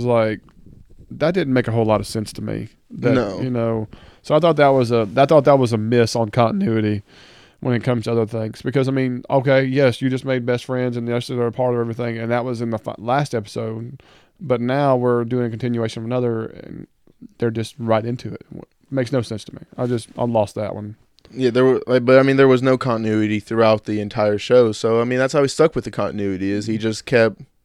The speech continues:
Speaker 2: throwing stuff at the wall and hoping people wouldn't notice. And
Speaker 1: Yeah, see
Speaker 2: the
Speaker 1: what stuck,
Speaker 2: non-continuity
Speaker 1: you know.
Speaker 2: was the continuity.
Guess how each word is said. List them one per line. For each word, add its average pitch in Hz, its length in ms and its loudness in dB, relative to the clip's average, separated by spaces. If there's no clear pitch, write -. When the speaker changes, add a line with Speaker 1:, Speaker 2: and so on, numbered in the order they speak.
Speaker 2:
throwing 117 460 2
stuff 117 260 -2
at 113 120 0
the 113 60 -4
wall 113 280 2
and 127 80 -2
hoping 117 260 -2
people 117 280 -6
wouldn't 117 240 -2
notice. 131 420 -2
And 101 380 -8
Speaker 1:
Yeah, 98 300 -8
see 110 140 -4
Speaker 2:
the - 20 2
Speaker 1:
what 113 100 2
stuck, 139 140 6
Speaker 2:
non-continuity 127 640 4
Speaker 1:
you 107 60 0
know. 107 60 -2
Speaker 2:
was 107 240 2
the 107 80 -8
continuity. 98 720 -6